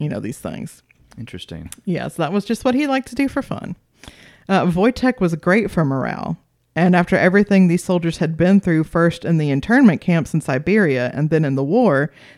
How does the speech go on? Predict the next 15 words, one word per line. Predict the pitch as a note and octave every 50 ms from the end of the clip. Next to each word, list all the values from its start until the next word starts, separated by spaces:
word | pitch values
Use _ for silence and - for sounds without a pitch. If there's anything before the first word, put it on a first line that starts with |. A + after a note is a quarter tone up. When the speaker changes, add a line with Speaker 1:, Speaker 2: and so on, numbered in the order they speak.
| _ -
Speaker 1:
they | F3+ F3+
certainly | - - F#3 - - E3+ D#3 D#3+
needed | E3 F#3 G3 F#3+ D#3 C#3+ C3+ -
their | B2 B2 B2 C3
morale | B2+ C3+ C#3 C3+ B2 C3 -
boosted. | A2+ G#2+ - - - - - - - - _ _ _ _ _ _ _ - _ _ _ _ _ _
There | - F3+ F#3
were | F3 -
often | - F3+ F#3+ - G3+ F#3+
times | - - F#3+ F3+ E3+ E3+ F3 -
where | - E3+ D#3
the | D#3 D#3+
bear | D#3 D3+ D3+ D3 D#3
provided | D#3 - F#3 D#3 D#3+ D3 D3+ D#3 D3+
the | D#3